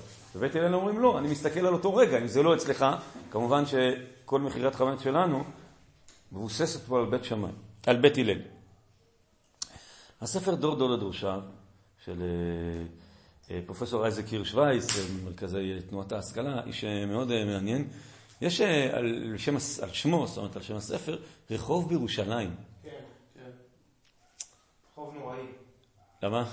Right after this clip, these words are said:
Speaker 2: כי הוא היה חד סטרי כיוון אחד, אבל
Speaker 1: אה,
Speaker 2: הוא
Speaker 1: מבחינת ירושלמי שצריך להגיע. אני לא מסתכל ככה. אני מסתכל על בן ציון לורי, החוקר, ההיסטוריון הידוע, שיושב בוועדת השמות, ונותן בקטמון שם שם,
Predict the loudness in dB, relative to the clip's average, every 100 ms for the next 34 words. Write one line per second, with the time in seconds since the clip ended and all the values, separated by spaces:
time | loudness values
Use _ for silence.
0 | -10 -18 -14 -10 -8 -8 -8 -8 -8 -10
1 | -14 -18 -18 -16 -16 -16 -16 -14 -12 -10
2 | -6 -2 2 6 6 4 0 -2 0 2
3 | 2 0 6 6 8 4 0 -2 0 6
4 | 6 8 4 4 2 -2 0 0 0 -2
5 | 0 2 4 4 2 -4 -10 -16 -12 -2
6 | -2 0 0 4 6 6 6 4 2 2
7 | 2 2 2 4 4 4 2 -2 -4 -6
8 | -8 -4 0 2 2 2 0 0 4 4
9 | 6 4 8 8 8 4 -12 -14 -2 0
10 | 4 6 8 8 6 4 2 6 6 4
11 | -2 -14 -16 -4 -4 -2 0 2 4 6
12 | 6 4 2 2 -4 0 4 4